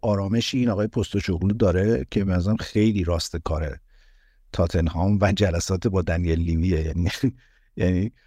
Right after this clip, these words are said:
بعد از مدت‌ها یه آدمیه که میره و خیلی اوکیه و خیلی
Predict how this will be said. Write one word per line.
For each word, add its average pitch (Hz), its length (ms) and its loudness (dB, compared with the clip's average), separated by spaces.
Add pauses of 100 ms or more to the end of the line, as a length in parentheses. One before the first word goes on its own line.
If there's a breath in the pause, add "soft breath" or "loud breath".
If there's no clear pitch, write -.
(760 soft breath)
بعد 104 220 2
از 110 140 0
مدت‌ها 107 540 0
یه 117 140 2
آدمیه 110 400 2
که 117 460 0 (480)
میره 117 300 0
و 120 340 -4
خیلی 110 280 -2
اوکیه 113 480 0
و 110 280 -2
خیلی 107 380 -2